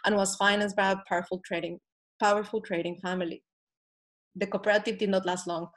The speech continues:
once taken over by a concessionaire who was also financed by a local political family.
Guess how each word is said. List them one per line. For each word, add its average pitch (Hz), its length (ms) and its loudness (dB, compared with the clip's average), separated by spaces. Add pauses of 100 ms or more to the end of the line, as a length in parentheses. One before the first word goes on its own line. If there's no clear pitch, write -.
(300)
once 208 240 2
taken 202 300 2
over 196 180 2
by 202 180 0
a 202 40 0
concessionaire 185 640 -2
who 202 100 0
was 180 160 0
also 202 260 2
financed 185 460 0
by 180 100 -2
a 175 160 0
local 175 200 0
political 180 460 -2 (100)
family. - 380 -8